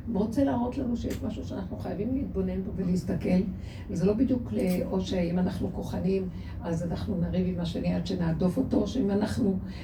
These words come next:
אה, מופנמים ושקטים, אז ניתן לשני להשתולל עלינו. זה לא זה ולא זה, זה עבודת אמת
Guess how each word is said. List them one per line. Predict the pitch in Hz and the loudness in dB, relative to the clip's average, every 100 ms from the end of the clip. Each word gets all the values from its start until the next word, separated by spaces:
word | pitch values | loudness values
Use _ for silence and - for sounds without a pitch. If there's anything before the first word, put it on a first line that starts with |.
| - - | -8 2
אה, | 180 170 165 165 165 175 165 170 | 4 6 6 6 4 4 2 0
מופנמים | 175 - 202 220 262 277 202 | 0 0 2 4 4 4 2
ושקטים, | 202 - 240 285 381 359 | 0 0 -2 0 0 0
אז | 240 220 | 0 2
ניתן | 214 262 240 | 2 4 2
לשני | 233 196 196 | 2 0 0
להשתולל | 196 180 - 170 170 | 0 -2 -2 0 0
עלינו. | 165 165 165 160 - - - | 0 0 0 -2 -4 -8 0
זה | 196 | 2
לא | 262 302 | 4 2
זה | 226 208 | 0 0
ולא | 190 214 | 0 0
זה, | 196 180 | 0 0
זה | 175 | 0
עבודת | 170 185 233 262 | 0 0 0 0
אמת | 196 | 2